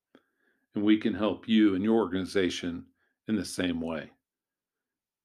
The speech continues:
I will even go as far to say that it is better to leverage your current tool to the, the highest level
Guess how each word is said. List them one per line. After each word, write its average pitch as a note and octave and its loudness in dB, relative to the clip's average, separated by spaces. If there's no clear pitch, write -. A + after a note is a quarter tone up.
I B2 8
will C#3+ 6
even A#2+ 2
go G#2+ 4
as F#2+ 2
far G2+ 2
to G2 -6
say F2 -4
that F#2 0
it A2 4
is F#2+ 0
better G2+ 0
to G#2+ 4
leverage A2+ 0
your G2+ 2
current B2 0
tool G2 -2
to A#2 -2
the, F#2 -2
the F2 -4
highest A2 2
level F2 -4